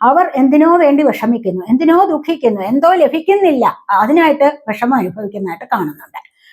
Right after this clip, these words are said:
പിന്നെ അതുപോലെ തന്നെ അവർ വിചാരിക്കുന്ന കാര്യം തന്നെ അവർക്ക് നേടണം. നമ്മളിപ്പോൾ ഒരു കാര്യത്തിലേക്ക് മനസ്സൂന്നിക്കഴിഞ്ഞാൽ നമുക്ക് അത്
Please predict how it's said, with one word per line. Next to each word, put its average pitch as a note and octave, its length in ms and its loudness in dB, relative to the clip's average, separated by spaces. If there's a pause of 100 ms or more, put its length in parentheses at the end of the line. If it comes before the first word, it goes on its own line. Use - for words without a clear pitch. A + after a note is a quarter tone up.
(200)
പിന്നെ C4+ 360 -6
അതുപോലെ C4+ 440 2
തന്നെ F#3+ 420 -6
അവർ C#4+ 320 -2
വിചാരിക്കുന്ന F#4 840 2
കാര്യം C4+ 440 2
തന്നെ B3+ 140 -2
അവർക്ക് A3+ 400 -2 (220)
നേടണം. D3+ 540 -8
നമ്മളിപ്പോൾ E4 380 0
ഒരു C#4+ 120 2
കാര്യത്തിലേക്ക് C#4 760 0 (300)
മനസ്സൂന്നിക്കഴിഞ്ഞാൽ C4+ 800 2
നമുക്ക് C#4 220 0
അത് D4+ 200 0